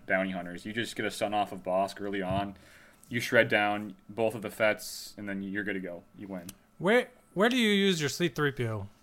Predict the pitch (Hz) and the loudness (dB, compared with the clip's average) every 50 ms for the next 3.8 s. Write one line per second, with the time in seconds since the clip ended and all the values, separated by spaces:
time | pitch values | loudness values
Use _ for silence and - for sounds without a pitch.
0 | _ - 135 123 - - 156 160 170 170 180 185 185 175 - - _ _ _ _ | _ -8 -8 -6 0 4 4 4 4 4 0 -2 -4 -6 -8 -12 _ _ _ _
1 | _ _ - _ _ _ _ _ _ _ _ _ _ _ _ _ _ _ - 123 | _ _ -20 _ _ _ _ _ _ _ _ _ _ _ _ _ _ _ -4 2
2 | 117 110 107 107 110 117 127 135 131 139 147 143 135 120 - - 110 135 127 139 | 4 6 6 6 6 4 2 2 0 0 0 0 0 -2 0 -2 -2 -2 0 -2
3 | 135 - 131 98 - 113 110 113 120 131 135 143 147 156 151 | -2 -2 -2 0 2 4 4 4 2 0 -2 -2 -4 -4 -6